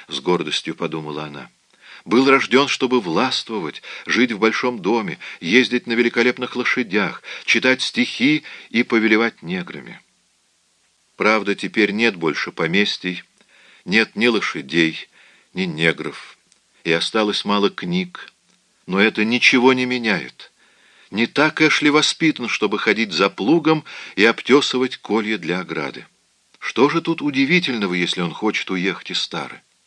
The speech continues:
Но не может она отпустить его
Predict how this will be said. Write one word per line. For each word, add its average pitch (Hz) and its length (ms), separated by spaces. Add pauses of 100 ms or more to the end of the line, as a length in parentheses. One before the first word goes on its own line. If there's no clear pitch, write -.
(2250)
Но 95 180
не 117 140
может 135 420
она 131 240
отпустить 117 640
его 104 380